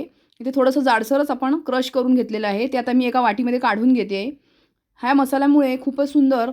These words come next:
काढ्याला चव येते, तुम्ही एकदा नक्की करून बघा. तर आता आपलं हे वाटून झालेलं आहे. त्यानंतर एक इंच आल्याचा तुकडा आपल्याला घ्यायचा आहे, एक इंच ओली हळद आहे, व्यवस्थित ते आपण थोडंसं कुटून घ्यायचं आहे जाडसर. हे जाडसर कुटून छान उकळ काढायची आपल्याला, त्यामुळे त्याची चव खूपच छान येते.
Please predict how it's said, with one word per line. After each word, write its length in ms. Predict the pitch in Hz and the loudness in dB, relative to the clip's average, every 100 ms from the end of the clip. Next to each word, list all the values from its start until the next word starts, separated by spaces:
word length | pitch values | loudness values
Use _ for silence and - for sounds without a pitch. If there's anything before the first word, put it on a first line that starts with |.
| 262 | -4
काढ्याला 440 | 233 220 240 220 226 - | -4 0 0 -2 -4 -4
चव 180 | 240 240 | -2 -2
येते, 360 | 214 208 233 - | -2 -4 -6 -2
तुम्ही 200 | 240 277 | 2 4
एकदा 160 | 262 254 | 4 0
नक्की 260 | 240 269 | -2 -2
करून 280 | 262 220 226 | -2 -2 -2
बघा. 260 | 214 202 247 | -2 -2 -4
तर 40 | 240 | -4
आता 120 | 233 | -4
आपलं 180 | 240 254 | -2 0
हे 60 | |
वाटून 360 | 262 208 233 254 | 2 2 0 0
झालेलं 300 | 247 226 226 | 2 -2 -4
आहे. 140 | 214 | -4
त्यानंतर 540 | 226 254 277 285 262 247 | -4 -2 2 2 2 0
एक 220 | 220 240 | 0 2
इंच 200 | 262 254 | 2 2
आल्याचा 480 | 247 233 208 233 254 | -2 -4 -4 -2 -4
तुकडा 300 | 254 262 254 | -4 -4 -2
आपल्याला 280 | 262 233 233 | -2 -4 -2
घ्यायचा 280 | 202 190 | -4 -4
आहे, 140 | 202 247 - _ _ _ | -4 -4 -10 _ _ _
एक 240 | 233 240 | -2 2
इंच 200 | 285 269 | 2 4
ओली 400 | 262 220 214 247 | 2 0 0 2
हळद 260 | 269 233 220 | 0 0 -2
आहे, 280 | 202 202 294 - _ _ | -2 -4 -6 -10 _ _
व्यवस्थित 420 | 226 240 269 269 277 | -4 0 0 0 -2
ते 60 | 262 | -2
आपण 340 | 269 269 269 277 | -2 0 2 2
थोडंसं 260 | 240 233 | 0 -2
कुटून 380 | 277 269 285 294 | 0 0 4 6
घ्यायचं 280 | 294 220 233 | 6 2 -4
आहे 100 | 220 | -4
जाडसर. 500 | 214 190 190 202 262 302 _ _ _ _ _ 247 | -2 -4 -6 -8 -8 -12 _ _ _ _ _ -6
हे 60 | |
जाडसर 380 | 240 240 240 277 | 0 0 2 2
कुटून 380 | 285 277 262 254 262 | 2 2 2 0 0
छान 180 | 262 | 0
उकळ 340 | 269 - 262 269 | 0 0 0 0
काढायची 400 | 269 226 208 226 | 2 0 -2 -4
आपल्याला, 380 | 196 196 190 247 - _ _ | -4 -4 -4 -6 -12 _ _
त्यामुळे 380 | 240 262 269 262 | -2 2 2 2
त्याची 200 | 247 262 | 0 -2
चव 280 | 269 247 254 | 0 0 0
खूपच 360 | 262 - 262 262 | 0 -4 -4 -2
छान 220 | 254 226 | -4 -4
येते. 360 | 220 202 196 | -4 -6 -6